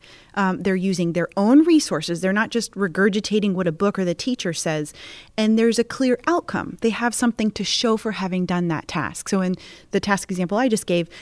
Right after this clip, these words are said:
the outcome was the video that they turned in. And it was fully based on meaning because they were sitting down and interviewing a family member or a loved one or best friend, et cetera. Um, so I, in this case,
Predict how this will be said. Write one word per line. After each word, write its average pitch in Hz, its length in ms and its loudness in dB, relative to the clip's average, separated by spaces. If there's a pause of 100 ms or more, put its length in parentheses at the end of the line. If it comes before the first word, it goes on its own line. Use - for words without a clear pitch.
(100)
the 208 140 -2
outcome 202 360 -2
was 185 200 0
the 220 100 6
video 175 340 2
that 151 180 -4
they 139 120 -2
turned 139 300 -2
in. - 180 -6 (380)
And 208 80 2
it - 60 -2
was - 120 -2
fully 240 280 2
based 220 260 2
on 214 100 2
meaning 233 280 6
because 196 300 -2
they 196 120 0
were 190 80 0
sitting 202 280 0
down 190 320 2
and 190 140 -2 (280)
interviewing 196 640 2 (260)
a 190 80 4
family 185 400 2
member 170 320 4
or 165 40 2
a 170 60 0
loved 170 220 -2
one 170 160 0
or 160 80 0
best 156 280 -6
friend, 151 280 -2
et - 80 -16
cetera. - 360 -8 (500)
Um, 170 320 0 (500)
so 233 320 2 (460)
I, 285 380 4
in 233 160 2
this 247 200 2
case, 185 380 -2